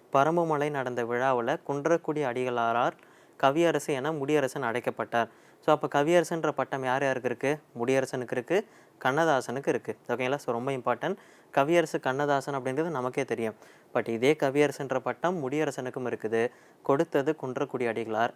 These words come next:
இதை நம்ம கடந்த வகுப்புலேயே பார்த்திருக்கோம். ஓகேங்களா? சரி, ஓகே. So, இவருக்கு ஏன் கண்ணதாசன் பெயர் வந்தது? அந்த பெயருக்கான காரணம் ஃபர்ஸ்ட் பார்க்கணும்.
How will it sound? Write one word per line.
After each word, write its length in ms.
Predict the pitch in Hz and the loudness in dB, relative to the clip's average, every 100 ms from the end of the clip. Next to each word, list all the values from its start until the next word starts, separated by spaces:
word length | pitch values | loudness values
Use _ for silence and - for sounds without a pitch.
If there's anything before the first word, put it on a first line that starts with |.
| _ | _
இதை 180 | 139 151 | -2 -2
நம்ம 180 | 139 | -2
கடந்த 360 | 151 123 135 151 | -2 0 0 0
வகுப்புலேயே 360 | 123 120 127 139 | 0 -2 -4 -2
பார்த்திருக்கோம். 460 | 110 110 107 117 110 _ - _ - | -2 -4 -8 -10 -16 _ -20 _ -10
ஓகேங்களா? 320 | 117 123 147 _ _ _ | -6 -4 -4 _ _ _
சரி, 200 | 131 113 | 0 0
ஓகே. 240 | - 110 - - - | -4 -12 -14 -20 -8
So, 160 | - 190 | 4 6
இவருக்கு 380 | 180 170 147 147 | 6 2 0 2
ஏன் 180 | 220 | 2
கண்ணதாசன் 640 | 208 135 143 165 156 190 202 | 2 0 2 4 4 2 -2
பெயர் 260 | 131 123 | -2 -2
வந்தது? 360 | 117 110 110 117 - | -2 -4 -4 -4 -6
அந்த 180 | - 139 139 | -2 0 2
பெயருக்கான 440 | 156 165 147 131 | 2 2 0 -2
காரணம் 420 | - 127 147 131 | 2 2 2 0
ஃபர்ஸ்ட் 260 | 120 113 123 | -4 -6 -6
பார்க்கணும். 420 | 113 107 120 185 | -6 -4 -4 -4